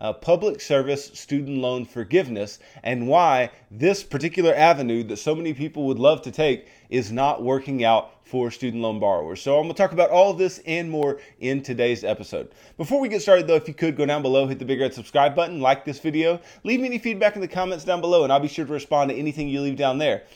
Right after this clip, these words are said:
If you're listening on Apple or Spotify podcasts, be sure to subscribe and leave me a review on either one of those platforms. Follow me on social media at M N O with Dylan, and that's really good supplemental materials to all the things that I'm putting out in these long form episodes on YouTube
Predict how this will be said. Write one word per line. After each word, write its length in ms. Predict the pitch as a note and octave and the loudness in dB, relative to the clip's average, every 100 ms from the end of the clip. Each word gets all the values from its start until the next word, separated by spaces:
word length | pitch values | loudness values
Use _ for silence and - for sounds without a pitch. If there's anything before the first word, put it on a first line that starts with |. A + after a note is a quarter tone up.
| _ | _
If 160 | - C#3 | -6 -4
you're 100 | D#3+ | -2
listening 240 | D#3+ D#3 | -4 -4
on 100 | C#3+ | 0
Apple 280 | C3+ C3+ C3+ | 2 0 0
or 40 | A#2+ | -2
Spotify 480 | - C3 B2 A#2 | 2 2 4 2
podcasts, 480 | D3 D#3 D3 D#3 D3 | 4 4 4 0 0
be 120 | D3+ | -6
sure 160 | D3+ D3 | -8 -8
to 140 | D#3+ | -6
subscribe 520 | C#3+ A2+ - C#3+ C#3+ B2+ | -8 -10 0 2 4 2
and 80 | |
leave 160 | B2+ C#3 | -2 -4
me 80 | C#3 | -4
a 60 | |
review 320 | A#2+ B2 D3 C3 | -4 -4 -2 -2
on 100 | B2 | -2
either 180 | C3+ | -4
one 140 | C3 C3 | -4 -4
of 60 | |
those 180 | B2 A#2+ | -2 0
platforms. 580 | - C#3+ - D3+ C#3+ - - - _ | 4 4 4 -2 -4 -8 -20 -20 _
Follow 200 | G#3 G#3+ | 8 8
me 120 | G3 | 4
on 80 | F#3 | -2
social 300 | F#3 E3+ E3 | -2 -2 -4
media 340 | D#3+ E3 E3 | -2 2 2
at 280 | A#2 D3+ - | 4 2 0
M 200 | C#3 C#3 | -4 -4
N 220 | A2+ C3+ B2 | -2 -4 -2
O 380 | A#2+ B2+ C3+ - _ | 0 0 -2 -6 _
with 280 | A#2+ C3+ C3+ | -2 -2 0
Dylan, 280 | C3 C3+ C3 | -2 -2 -2
and 100 | B2+ | -2
that's 200 | C3+ D3 | -4 -4
really 140 | C3+ | -4
good 140 | C3 | -4
supplemental 540 | C3+ C#3+ C#3+ C3+ C#3 C3+ | 0 0 0 -4 -4 -4
materials 420 | C3 C#3+ C#3 C#3 | -6 -6 -6 -6
to 80 | C3+ | -2
all 140 | C3 | 0
the 100 | D3 | 0
things 220 | C#3+ D3 B2+ | -2 -8 -4
that 80 | |
I'm 140 | C#3 C3 | -2 -2
putting 240 | C#3 C3+ | -6 0
out 200 | C#3 C#3 | 2 0
in 140 | E3+ G#3 | -2 -6
these 180 | D#3 | -4
long 200 | C3+ C3+ | -2 -2
form 200 | C3 C3 | -4 -6
episodes 380 | B2+ G#2+ C3+ A#2+ | -6 -6 -8 -8
on 160 | A#2+ A2+ | -6 -6
YouTube 480 | C#3 C3+ C#3 C3+ | -6 -4 0 0